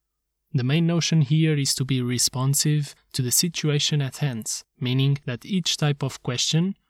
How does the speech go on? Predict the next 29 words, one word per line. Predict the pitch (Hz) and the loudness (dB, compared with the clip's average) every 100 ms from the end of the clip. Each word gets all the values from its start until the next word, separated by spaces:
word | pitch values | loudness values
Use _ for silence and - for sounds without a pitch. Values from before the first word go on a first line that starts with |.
| _ | _
and | 123 123 | -4 0
each | 147 - | 0 0
type | 147 135 | 0 -2
of | 135 117 | -4 -6
statement | - - - 117 139 156 165 - | -6 -6 -4 -4 0 0 0 0
can | 151 143 139 | 2 4 4
be | 135 143 139 | 2 2 2
appropriate | - 180 185 135 120 113 - | 0 -2 -2 -2 -6 -6 -8
depending | 123 131 123 123 | -6 -4 -2 -2
on | 123 | -4
the | 120 | -4
person, | - 151 143 - 110 - _ _ _ - | 0 0 0 -4 -8 -18 _ _ _ -8
relationship, | 117 123 147 - 117 - 135 - - _ | -4 0 0 0 -2 -4 -6 -16 -20 _
and | 143 135 | -2 0
goals | 151 190 170 | 2 0 0
at | 165 - | -2 -4
hand. | 208 147 131 _ _ _ _ | -6 -8 -10 _ _ _ _
So | - 139 | 0 0
timing | 120 - 170 190 185 | 0 0 2 2 4
and | 165 | 4
balance | 143 147 147 143 - | 6 4 4 2 0
is | 135 | -2
key | - 127 117 | -4 -4 -4
here. | - 113 - - _ _ | -4 -6 -6 -16 _ _
And | 151 | 2
the | 147 | 4
second | 139 220 220 196 | 2 0 0 2
point | 156 156 160 - | 2 4 2 0
that | 131 | -4